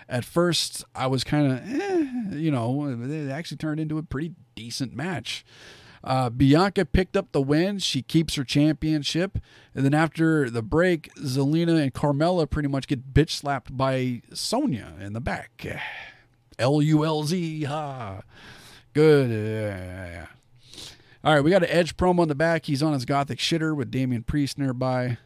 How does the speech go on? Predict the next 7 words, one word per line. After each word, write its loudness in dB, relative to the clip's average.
Um, -8
s-, -20
same -6
stuff -8
as -8
usual. -4
He, -4